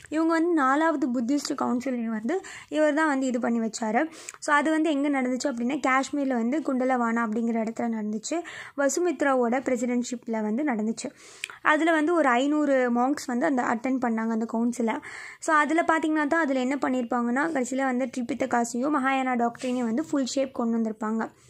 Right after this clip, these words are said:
அதுக்கப்புறம் அஸ்வகோஷா அப்படிங்கிறவங்க, இது ரொம்ப ரொம்ப முக்கியம். So, அஸ்வகோ-, யார் வந்து புத்த சரிதா அப்படிங்கிறது வந்து எழுத ஆத்தர் அப்படின்னு கேட்டால் அஸ்வகோஷா. So, அது பிலிம்ஸ்ல வந்து கண்டிப்பா கேட்பாங்க. So, நீங்க நோட் பண்ணிக்கோங்க. So, அஸ்வகோஷா அப்படிங்கிறவங்க வந்து கிரேட் philosopher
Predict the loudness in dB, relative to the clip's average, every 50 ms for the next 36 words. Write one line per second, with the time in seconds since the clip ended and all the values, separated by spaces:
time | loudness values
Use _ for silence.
0 | -20 -14 -2 0 0 0 2 0 -2 0 2 2 4 4 4 2 0 -2 -2 2
1 | 2 2 2 2 2 0 2 2 0 0 0 0 0 0 0 0 -2 -4 -10 -14
2 | -16 -12 -4 -2 2 2 2 2 4 4 4 4 4 4 2 0 -2 -2 0 2
3 | 2 2 2 2 2 2 2 0 0 -2 -2 -2 0 2 2 4 4 4 2 2
4 | 2 2 0 0 0 0 0 0 0 0 0 0 0 0 0 0 0 2 0 0
5 | 0 0 -2 -2 -2 -2 -2 -2 0 -2 0 0 -2 -2 -2 -6 -12 -18 -16 -18
6 | -18 -6 -2 2 2 2 2 4 2 4 4 4 4 2 2 2 2 2 2 2
7 | 0 -2 -2 0 0 2 2 2 2 0 0 -2 -2 0 2 0 0 0 -2 -2
8 | 0 0 0 0 0 0 0 0 0 0 0 0 0 0 0 0 0 2 0 0
9 | 0 -2 -2 -2 -4 -4 -4 -2 0 0 0 0 0 0 0 0 0 0 0 -2
10 | -2 -2 -4 -4 -4 -2 -2 -2 -2 -4 -4 -8 -18 -20 -20 _ _ _ _ _
11 | _ _ _ _ _ -10 -2 0 2 2 2 0 0 -2 -2 0 2 2 2 2
12 | 2 0 0 0 0 0 0 0 0 0 0 0 0 0 -2 -2 0 0 0 0
13 | 0 -2 -2 -2 -2 0 -2 -4 -4 -4 -4 -6